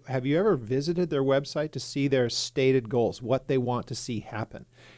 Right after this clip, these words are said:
They hate the idea of a constitutional,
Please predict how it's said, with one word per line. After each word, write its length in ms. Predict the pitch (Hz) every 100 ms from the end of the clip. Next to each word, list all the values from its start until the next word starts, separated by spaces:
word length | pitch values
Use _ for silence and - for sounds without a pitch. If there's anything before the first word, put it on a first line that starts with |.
| - _
They 160 | 135 117
hate 420 | - 151 185 202
the 180 | 160 151
idea 520 | 135 117 107 147 135
of 200 | - 113
a 60 | 107
constitutional, 1400 | - - 151 156 - - - 147 135 - 131 123 117